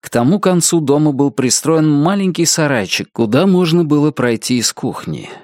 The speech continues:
Там хранились дрова для камина и всякое барахло. Единственная лампочка свисала на проводе с потолка.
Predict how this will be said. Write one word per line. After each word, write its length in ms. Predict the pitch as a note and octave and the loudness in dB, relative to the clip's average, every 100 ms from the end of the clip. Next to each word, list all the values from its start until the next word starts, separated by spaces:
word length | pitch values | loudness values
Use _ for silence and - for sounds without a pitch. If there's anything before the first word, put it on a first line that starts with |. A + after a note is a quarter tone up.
| _ _ | _ _
Там 260 | - A#2+ C#3+ | -2 0 0
хранились 560 | - C3+ B2+ C#3 B2 G#2+ | 0 0 2 2 0 0
дрова 440 | A2 G#2 F2+ G#2+ | 0 0 0 0
для 160 | D3 D3 | -2 0
камина 600 | C#3+ C#3 C3 C3 B2 A2+ | 0 2 2 2 0 -2
и 200 | C#3+ C#3+ | -4 -4
всякое 460 | - D3 - A#2 | 0 0 0 -2
барахло. 580 | G2 G#2 F#2+ - B1+ - - _ _ _ _ _ _ _ _ _ _ - | 0 -2 -4 -8 -12 -12 -20 _ _ _ _ _ _ _ _ _ _ -10
Единственная 640 | D#2 A2+ F3 - E3+ E3 | -2 0 2 2 2 2
лампочка 560 | C#3+ F3 D#3+ - - | 2 0 0 -2 -2
свисала 480 | C#3+ C3 A#2 C#3+ D3 | -2 0 0 0 2
на 160 | C#3+ A#2+ | 2 0
проводе 460 | - A#2 A#2+ G2+ F#2+ | 0 -2 -2 -4 -6
с 100 | - | -4
потолка. 760 | F#2+ - E2+ C2 - - - | -6 -4 -6 -8 -12 -14 -14